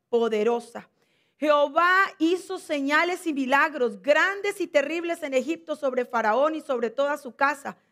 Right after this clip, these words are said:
delante de nuestros ojos, y nos sacó de allá para traernos y darnos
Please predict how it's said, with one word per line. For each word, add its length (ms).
delante 680
de 160
nuestros 500
ojos, 440
y 120
nos 220
sacó 360
de 120
allá 260
para 280
traernos 760
y 140
darnos 520